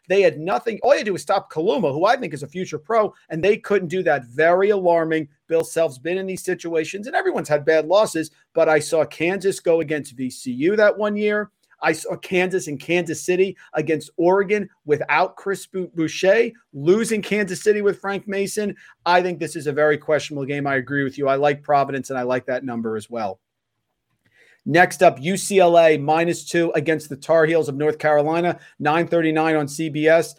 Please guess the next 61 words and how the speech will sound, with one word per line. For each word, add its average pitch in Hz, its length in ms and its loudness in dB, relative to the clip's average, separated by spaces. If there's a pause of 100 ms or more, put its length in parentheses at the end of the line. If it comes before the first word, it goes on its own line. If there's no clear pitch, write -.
(360)
Shame 190 380 2
on 180 240 4
me, 165 280 0
Tom, 151 340 0
for 147 140 -2
not 151 240 2
backing 151 320 4
the 131 80 -8
Tar 139 260 0
Heels 127 300 -4
here. 135 240 2
I, 143 160 2
I 147 100 4
had 151 220 0
take 170 260 0
lock 160 300 2
on 160 160 -2
them. 156 120 0
They 135 100 -2
were 127 100 -2
so 185 320 2
up 175 160 2
and 151 100 -10
down. 165 240 2
They 147 80 0
had 147 160 0
the 123 80 -6
home 185 300 -4
loss 170 260 2
to 123 100 -12
Pittsburgh 190 720 -4 (140)
<laughs> - 140 -8
earlier 190 440 4
in 185 60 -4
the 180 100 -2
year, 180 440 4 (180)
but 160 180 4
really, 185 280 4
Hubert 175 360 -2
Davis 160 340 0
has 143 140 -4
found 175 320 -2
a 175 60 -2
rotation. 156 640 -2
Bacot 165 500 0
inside 160 300 0
has 156 120 0
been 147 160 -6
fantastic. 160 720 -2
Thank 156 220 -2
you 151 80 -8
for 143 100 -14
the 139 120 -2
over 147 220 2
and 131 100 -2
twelve 143 240 0
and 135 60 -4
a 143 40 0
half 135 160 0
rebounds, 175 420 0
Armando. 175 500 2